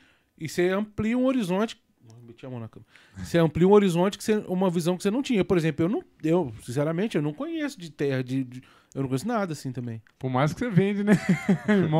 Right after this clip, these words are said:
Speaker 1: Não,
Speaker 2: e
Speaker 1: é,
Speaker 2: tal,
Speaker 1: eu
Speaker 2: mas
Speaker 1: vendo
Speaker 2: é
Speaker 1: pronto,
Speaker 2: outro.
Speaker 1: eu... nem vejo a terra, só vejo o trem lá edificado já, eu só vejo o cimento, <laughs> entendeu? Eu, então, é, mais que eu vendo o lote ali, né?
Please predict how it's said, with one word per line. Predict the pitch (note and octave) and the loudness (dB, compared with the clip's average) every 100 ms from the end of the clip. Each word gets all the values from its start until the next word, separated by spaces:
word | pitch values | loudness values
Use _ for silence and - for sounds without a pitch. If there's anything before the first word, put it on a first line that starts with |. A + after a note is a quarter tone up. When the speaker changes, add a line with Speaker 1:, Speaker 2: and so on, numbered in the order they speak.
| F#3 | 6
Speaker 1:
Não, | F#3+ | 6
Speaker 2:
e | D#3+ | 6
Speaker 1:
é, | |
Speaker 2:
tal, | E3+ D#3+ | 6 6
Speaker 1:
eu | |
Speaker 2:
mas | F#3 | 6
Speaker 1:
vendo | F#3+ F#3+ | 6 6
Speaker 2:
é | |
Speaker 1:
pronto, | F3 B3 | 4 6
Speaker 2:
outro. | C#4 A3+ | 6 4
Speaker 1:
eu... | |
nem | A#3 | 4
vejo | D4 C#4+ | 2 2
a | E4 | 0
terra, | G#3+ A3+ G3 | 0 -2 -2
só | G3 | -2
vejo | F3+ F#3 D4 | 0 0 -4
o | |
trem | - F#4+ E4+ | -6 -4 -2
lá | C4 | -2
edificado | A#3+ F#3+ C4+ B3 A#3+ | -2 -6 -8 -4 -4
já, | G#3+ G3+ G#3 | 0 0 0
eu | |
só | G#3 G3 | -2 -2
vejo | F#3 A3+ | -4 -2
o | C#4+ | -4
cimento, | D4 D#4+ A3+ A3 - _ - | -4 0 0 -2 -10 _ -20
<laughs> | - _ | -20 _
entendeu? | - F#3+ D#3 - - _ - | -4 0 0 -2 -8 _ -8
Eu, | E3+ | -6
então, | D#3 F3+ F#3 | -2 -2 -2
é, | E3+ E3 D#3+ D3+ C3 C3 | 2 2 2 0 -4 -4
mais | F3 | -4
que | - | -2
eu | |
vendo | A3+ G#3 | -2 2
o | E3 | 4
lote | E3 E3 D#3+ | 4 4 -2
ali, | F#3 D4+ | -4 -4
né? | B3+ | -4